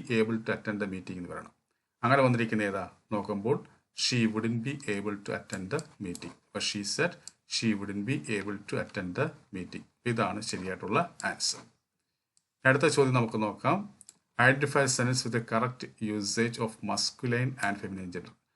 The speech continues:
ശരിയായ രീതിയിൽ മസ്കുലിനും ഫെമിനിൻ ഉപ-, ജെൻഡർ ഉപയോഗിച്ചിരിക്കുന്ന സെന്റൻസ് ഇവിടെ ഏത്? നോക്കാം, ടൈഗ്രസ് നമുക്കറിയാം മസ്ക്-, ആ, ഫെമിനിൻ ജെൻഡർ ആണ്. അങ്ങനെ നമ്മളിവിടെ ഹെർ എന്നാണ് വരേണ്ടത്. ഇവിടെ ഹിസ് എന്ന് പറയുന്നത് തെറ്റാണ്. ഇനി വിക്സൻ എന്ന് പറയുമ്പോൾ നമുക്കറിയാം ഫോക്സിന്റെ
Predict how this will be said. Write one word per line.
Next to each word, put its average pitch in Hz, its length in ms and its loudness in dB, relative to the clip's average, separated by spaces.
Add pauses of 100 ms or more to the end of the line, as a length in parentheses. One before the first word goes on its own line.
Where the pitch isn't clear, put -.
(100)
ശരിയായ 123 340 6
രീതിയിൽ 127 220 2
മസ്കുലിനും 120 720 0
ഫെമിനിൻ 120 440 2 (120)
ഉപ-, 104 220 0
ജെൻഡർ 104 340 -2
ഉപയോഗിച്ചിരിക്കുന്ന 107 540 -2
സെന്റൻസ് 101 380 -4
ഇവിടെ 104 200 -4
ഏത്? 113 160 6 (600)
നോക്കാം, 120 320 4
ടൈഗ്രസ് 127 420 4
നമുക്കറിയാം 110 480 0
മസ്ക്-, - 320 -6
ആ, 113 140 6
ഫെമിനിൻ 123 400 2
ജെൻഡർ 104 280 -2
ആണ്. 95 200 -2 (380)
അങ്ങനെ 117 180 4
നമ്മളിവിടെ 113 240 2 (120)
ഹെർ 120 260 2
എന്നാണ് 101 300 2
വരേണ്ടത്. 90 360 -6
ഇവിടെ - 720 -10
ഹിസ് - 280 0
എന്ന് 120 100 4
പറയുന്നത് 104 240 0
തെറ്റാണ്. 90 520 -2 (1000)
ഇനി 127 100 6
വിക്സൻ 113 400 4
എന്ന് 151 120 4
പറയുമ്പോൾ 123 260 4
നമുക്കറിയാം 110 400 2
ഫോക്സിന്റെ 120 760 0